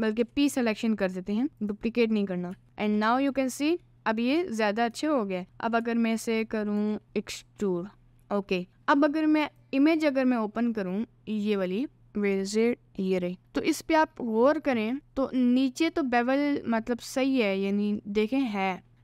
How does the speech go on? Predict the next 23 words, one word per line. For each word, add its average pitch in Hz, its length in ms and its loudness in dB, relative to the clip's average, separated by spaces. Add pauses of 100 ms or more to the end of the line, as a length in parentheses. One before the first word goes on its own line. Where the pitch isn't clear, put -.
लेकिन 262 220 2
अगर 285 180 0
मैं 302 140 4 (100)
ऊपर 320 300 0
जाऊँ 262 300 2
तो 285 100 -2
ऊपर 339 320 -2 (120)
थोड़ा 370 280 4
सा 381 160 2
ज़्यादा 226 460 0
शार्प 185 460 -2
है 190 80 -2
नीचे 185 340 -4
से। 185 180 -8
That's 208 320 0
because, 247 300 -2
क्योंकि 247 260 0
यानी 247 360 0 (220)
दूसरी 233 360 0 (140)
इमेज 247 280 2
में 233 260 0
ओपन 214 340 -4
करूँ 208 260 -4